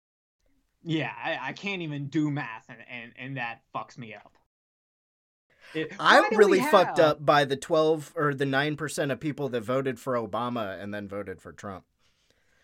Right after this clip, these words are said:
Speaker 1: Oh, but it's because they hated Hillary. I promise you, because you look, Obama was a Democrat, but he was not, he was not extremely anti-gun. Hillary is extremely anti-gun.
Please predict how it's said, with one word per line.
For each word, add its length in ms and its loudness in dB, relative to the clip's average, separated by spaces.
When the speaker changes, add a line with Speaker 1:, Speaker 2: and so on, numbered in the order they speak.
Speaker 1:
Oh, 140 0
but 180 -2
it's 160 -4
because 260 -6
they 120 -8
hated 240 -6
Hillary. 280 -4
I 100 -4
promise 580 -8
you, 80 -20
because 320 -8
you 200 -10
look, 200 -4
Obama 360 -2
was 160 -4
a 60 -4
Democrat, 500 -8
but 80 -6
he 60 -2
was 240 -4
not, 380 -8
he 140 -4
was 180 0
not 320 -2
extremely 720 -6
anti-gun. 680 -6
Hillary 640 -2
is 100 -8
extremely 680 -10
anti-gun. 680 -6